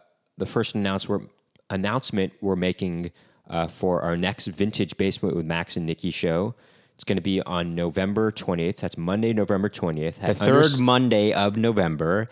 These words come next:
Speaker 1: at
Speaker 2: at
Speaker 1: Under
Speaker 2: Under
Speaker 1: Saint
Speaker 2: Saint
Speaker 1: Mark's
Speaker 2: Mark's
Speaker 1: Theater
Speaker 2: Theater
Speaker 1: in the East
Speaker 2: in the
Speaker 1: Village
Speaker 2: East Village
Speaker 1: in Manhattan, New
Speaker 2: Manhattan,
Speaker 1: York.
Speaker 2: New York.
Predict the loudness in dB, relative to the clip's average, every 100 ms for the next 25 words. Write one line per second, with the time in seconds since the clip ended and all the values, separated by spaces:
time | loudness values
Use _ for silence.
0 | -10 -2 -2 2 4 6 6 8 8 6
1 | 4 4 6 6 4 2 2 4 6 6
2 | 6 4 2 -2 0 2 4 6 6 4
3 | 2 -2 0 2 4 2 2 -2 -4 -4
4 | -6 -2 0 2 4 2 2 0 2 2
5 | 2 0 -2 -10